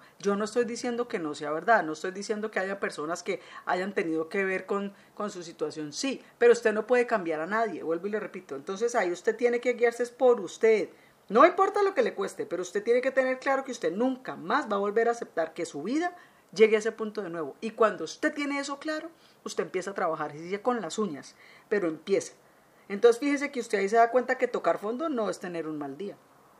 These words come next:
Tocar fondo realmente es cuando por fin uno se enfrenta a uno mismo. Cuando todo ha ido tan mal que solo nos queda darnos cuenta que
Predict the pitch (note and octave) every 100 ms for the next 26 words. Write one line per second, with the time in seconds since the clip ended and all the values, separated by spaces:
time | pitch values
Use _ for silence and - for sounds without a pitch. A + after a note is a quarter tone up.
0 | _ - - - F3+ F3+ A3 A3 A#3+ G#3+
1 | E3+ G#3 G#3+ A#3+ - B3 A3+ A3+ - D#3+
2 | D3 - E4 G#4 F#4 F4+ C#4+ G#3 G#3+ G#3
3 | G#3 B3 - F#3+ F#3+ C4 E4 F4+ F#4+ E4+
4 | D4 - - - - - A#3 A#3 A#3 C4+
5 | D4+ F4 F#4 F#4 G3+ G3+ A#4 - - -
6 | - _ - A#3+ D#4 F4+ G4+ F4+ - G#3+
7 | G3+ A#3+ - D4 D4 C#4+ C#4 G#3+